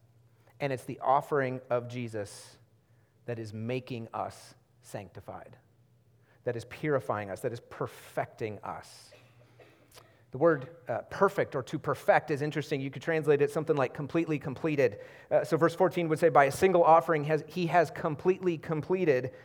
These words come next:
those who are being sacrificed," or s-, sacrificed, sanctified. I'm getting ahead of myself.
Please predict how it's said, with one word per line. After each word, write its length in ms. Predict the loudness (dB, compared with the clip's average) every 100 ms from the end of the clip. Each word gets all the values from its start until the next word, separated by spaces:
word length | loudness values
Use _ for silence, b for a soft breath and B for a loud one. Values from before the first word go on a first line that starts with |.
| B 8
those 300 | 8 8 2
who 140 | 4
are 140 | 6
being 300 | 4 -2 -6
sacrificed," 680 | -2 0 0 -2 -4 -4 -4
or 40 | -10
s-, 220 | -10 -18 -20
sacrificed, 600 | -18 -18 -12 -12 -12 -14
sanctified. 800 | -8 -4 -2 -4 -2 -2 -2 -10 -18 b b b b b b _ _ _ _
I'm 80 | -4
getting 180 | -2 -2
ahead 160 | -2
of 60 | 0
myself. 540 | -2 0 -2 -2 -6